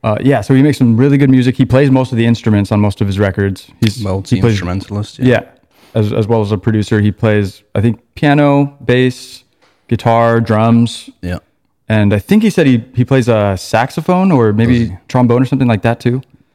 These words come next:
Speaker 1: Okay, cool.
Speaker 2: So he's, he's a talented bloke.
Speaker 1: <laughs> Yeah, yeah, definitely.
Speaker 2: Um, yeah,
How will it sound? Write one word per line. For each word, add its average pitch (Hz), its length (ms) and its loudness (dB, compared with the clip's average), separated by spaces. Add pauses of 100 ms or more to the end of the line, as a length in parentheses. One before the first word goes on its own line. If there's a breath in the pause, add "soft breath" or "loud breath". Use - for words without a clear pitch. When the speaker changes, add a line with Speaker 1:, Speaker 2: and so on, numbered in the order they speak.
(180)
Speaker 1:
Okay, 107 400 -8 (180)
cool. 113 240 -2
Speaker 2:
So 127 80 0
he's, 120 160 0
he's 143 200 2
a 135 40 -2
talented 135 400 0
bloke. 117 360 0
Speaker 1:
<laughs> - 40 -20
Yeah, 104 220 -2
yeah, 110 200 -2 (280)
definitely. 98 460 -8 (120)
Speaker 2:
Um, 113 580 0
yeah, 135 280 0